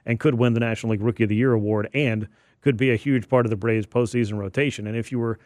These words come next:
looking for stories back in spring training that you thought were going to be a reality by the time you get into September, could anybody have called Spencer Strider's level of success? Because it has been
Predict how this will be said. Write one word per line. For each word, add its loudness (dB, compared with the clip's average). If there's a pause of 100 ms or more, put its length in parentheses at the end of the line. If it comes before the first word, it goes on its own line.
(180)
looking -2
for 0
stories 2
back -2
in 0
spring 0
training -2
that -6
you -2
thought -2
were -4
going 0
to 0
be 0
a 0
reality 0 (240)
by -2
the 0
time -2
you 0
get 0
into -2
September, 0 (340)
could 4
anybody 0
have 0
called 0
Spencer -4
Strider's -2
level 0
of -4
success? -6
Because -4
it -2
has 0
been 0